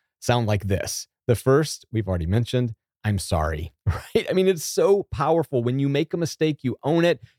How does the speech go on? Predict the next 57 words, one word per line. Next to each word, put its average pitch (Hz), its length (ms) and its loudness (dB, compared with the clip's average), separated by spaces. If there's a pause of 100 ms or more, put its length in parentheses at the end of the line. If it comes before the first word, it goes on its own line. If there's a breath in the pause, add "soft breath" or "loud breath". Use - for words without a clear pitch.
you 120 80 -4
tell 165 240 0
that 151 180 0
person 160 420 -2
or 135 140 -2
persons, 160 580 0
and 160 80 -8
you 147 60 -4
say, 131 160 -2
"Hey, 123 320 0
I 110 80 0
am 110 140 2
really 107 160 4
sorry," 98 420 2 (240)
and 170 100 0
you 160 40 0
try 131 160 2
to 117 80 4
figure 104 180 -2
out 95 80 0
how 104 60 0
you 90 100 -2
can 85 120 -10
make 82 140 -6
it 92 120 -10
better. 110 400 2 (120)
And 165 280 0
at - 160 0 (120)
minimum, 143 540 4
as 113 160 -4
Becky 101 300 -4
said, 107 340 -4
you 123 140 -2
try 113 180 2
to 101 60 0
learn 101 300 2
from 98 180 0
it 101 80 -4
so 101 160 -2
that 101 200 0 (120)
the 98 60 -4
next 98 200 -4
time 98 220 -2
you 82 100 -2
avoid 85 300 0
it. 67 100 -10 (320)
The 131 80 2
second - 460 0
phrase, 160 400 2
Becky, 151 300 -2
that 135 120 0
I 120 60 2
live 127 520 2 (240)
by 147 480 -2
is, 131 300 2 (140)
"I 117 140 2
need," 107 600 2